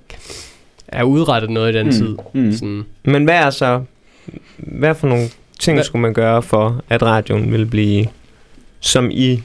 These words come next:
Speaker 3: ønsker, den skal være, og hvordan s-, ønsker I, den skal være?
Speaker 1: Og hvordan ønsker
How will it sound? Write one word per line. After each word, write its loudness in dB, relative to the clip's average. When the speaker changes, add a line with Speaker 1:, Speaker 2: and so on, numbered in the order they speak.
Speaker 3:
ønsker, 0
den -4
skal -2
være, 2
og 0
hvordan 0
s-, -4
ønsker 0
I, 2
den 0
skal -2
være? 2
Speaker 1:
Og -2
hvordan 0
ønsker 0